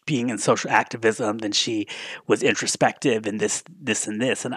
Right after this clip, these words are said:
what I'm trying to do for myself before I start writing, of course, it may all come back to that, but before I start writing, I just need to kind of blow that up and just to rethink it all for myself. So, you know, I'm going way back.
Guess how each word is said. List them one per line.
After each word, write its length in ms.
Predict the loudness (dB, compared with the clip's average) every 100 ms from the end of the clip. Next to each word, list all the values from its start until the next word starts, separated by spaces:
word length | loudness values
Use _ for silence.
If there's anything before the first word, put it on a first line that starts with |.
| 0
what 180 | 4 6
I'm 100 | 4
trying 340 | 4 4 4
to 100 | 2
do 180 | 2 -2
for 140 | -2
myself 800 | 0 0 2 4 4 2 -2 -10 -16 -20 -20 -20 _ _ 6
before 400 | 6 8 8 8
I 40 |
start 300 | 6 2 6
writing, 320 | 8 8 4
of 140 | 0 6
course, 220 | 6 6
it 180 | 4 8
may 200 | 10 12
all 200 | 10 8
come 260 | 2 4
back 240 | 4 4 0
to 100 | -8
that, 280 | -8 -8 -12 -6 0
but 120 | 0
before 320 | 0 6 8
I 60 | 6
start 320 | 2 0 4
writing, 320 | 4 4 0
I 80 | 0
just 240 | -2 -4
need 120 | -6 -6
to 40 |
kind 180 | -4 -4
of 80 | -2
blow 300 | 2 2 4
that 280 | 2 2 4
up 320 | 4 4 -4 -18 -20 -4
and 140 | -4 -2
just 180 | -4
to 100 | -4
rethink 480 | 0 -2 0 0 0
it 80 | 0
all 480 | 4 4 4 2 -4 -14 -20 -10
for 180 | 4 6
myself. 640 | 6 2 2 2 2 -2
So, 120 | -2 0
you 140 | 2
know, 120 | 4
I'm 160 | 4 2
going 380 | 0 -2 -2 0
way 360 | 2 2 0
back. 500 | 0 4 4 2 -4